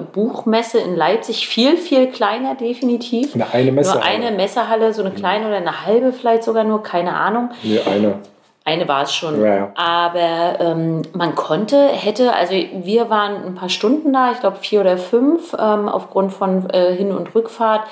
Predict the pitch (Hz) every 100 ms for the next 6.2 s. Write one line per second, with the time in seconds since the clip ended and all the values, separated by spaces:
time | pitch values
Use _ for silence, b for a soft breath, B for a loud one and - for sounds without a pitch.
0 | B B B - - - 160 160 165 160
1 | 151 165 - - - - 160 160 170 -
2 | 147 160 - 156 151 175 175 190 196 403
3 | 202 220 185 202 160 220 247 247 226 214
4 | 214 196 208 - 180 226 277 262 262 254
5 | 233 196 190 185 190 226 254 226 190 190
6 | 220